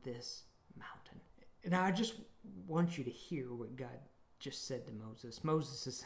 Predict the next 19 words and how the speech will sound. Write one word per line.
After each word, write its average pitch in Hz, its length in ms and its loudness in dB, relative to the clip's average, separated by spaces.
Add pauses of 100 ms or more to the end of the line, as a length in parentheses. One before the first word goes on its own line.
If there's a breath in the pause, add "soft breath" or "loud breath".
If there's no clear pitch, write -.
(160)
saying, 143 140 0 (500 loud breath)
"God, 131 220 2
you 123 100 0
don't 110 240 -6
understand. - 840 -14 (640)
Who 175 240 2
am 131 100 2
I? 110 180 -6 (640)
Uh, 135 60 -4 (160)
they 151 400 2
don't 139 300 2
want 135 260 0
me. 123 300 -4 (340 loud breath)
Uh, 127 240 0
they 143 260 4
don't 131 340 4
want 131 280 2
me. 123 160 0
I, 131 180 -2